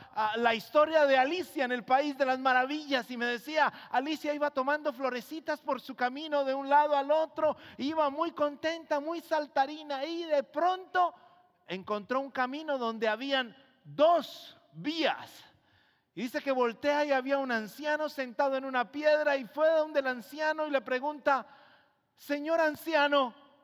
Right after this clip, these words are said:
¿cuál camino debo tomar?". Y el anciano le contesta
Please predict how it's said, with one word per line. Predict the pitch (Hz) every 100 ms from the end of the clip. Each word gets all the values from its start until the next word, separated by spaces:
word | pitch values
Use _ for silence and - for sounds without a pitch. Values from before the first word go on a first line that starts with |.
| _ _ _
¿cuál | 330 359
camino | 349 349 381 370 359
debo | 370 339
tomar?". | 320 311 330 294 262
Y | 226
el |
anciano | 220 208 269 269
le | 254
contesta | 240 220 269 254 - 240 202